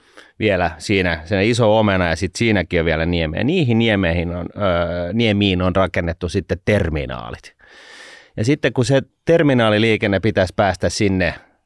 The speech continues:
sieltä pois ja sinne laivoihin ja terminaalien kautta laivoihin, niin sitten itse kukin ymmärtää, mitä kautta se liikenne menee. Et sehän menee sitten sieltä keskustan kautta. Keskusta, niin kuin, o-,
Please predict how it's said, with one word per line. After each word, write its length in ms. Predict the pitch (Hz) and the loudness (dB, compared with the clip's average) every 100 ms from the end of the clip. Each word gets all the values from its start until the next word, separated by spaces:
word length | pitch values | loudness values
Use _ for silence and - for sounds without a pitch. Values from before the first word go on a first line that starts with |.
| _ _ | _ _
sieltä 380 | - 117 85 - | 0 2 0 0
pois 360 | 139 170 127 110 | 2 2 2 0
ja 60 | |
sinne 480 | 98 123 110 98 90 - _ _ _ _ - | 0 2 2 2 -2 -4 _ _ _ _ -2
laivoihin 640 | 113 113 98 92 87 87 | 2 4 4 2 2 0
ja 100 | 85 | -2
terminaalien 640 | 85 120 104 92 90 87 82 | 0 0 2 2 2 0 0
kautta 300 | 87 - 101 | -2 0 0
laivoihin, 640 | 113 104 90 80 85 82 | 2 2 2 2 0 -2
niin 120 | 85 | -4
sitten 380 | 104 90 92 82 - - - - - - _ - - 90 | -4 -2 0 -2 -4 -20 -20 -20 -20 -20 _ -20 -8 -4
itse 220 | 98 104 | -2 0
kukin 340 | 110 98 98 | 0 2 2
ymmärtää, 380 | 95 90 85 87 | 2 2 2 0
mitä 240 | 92 90 | 0 -2
kautta 300 | 82 80 - | 0 -2 -2
se 140 | - 92 | -2 0
liikenne 400 | 90 85 87 95 | 0 0 0 0
menee. 380 | 120 104 73 60 | 2 0 -2 -4
Et 140 | - | -4
sehän 220 | 95 78 | -4 -4
menee 240 | 80 101 98 | -2 0 0
sitten 260 | 110 113 | -2 -2
sieltä 260 | 110 110 120 | 0 0 0
keskustan 540 | 117 104 71 - 71 - | -2 -4 -8 -8 -8 -6
kautta. 400 | - - - - - 127 | -8 -8 -10 -12 -12 -10
Keskusta, 480 | - 87 - 90 - | -4 -4 -4 -6 -4
niin 180 | 85 85 | -2 -2
kuin, 180 | 90 87 | -2 -4
o-, 160 | - - | -8 -12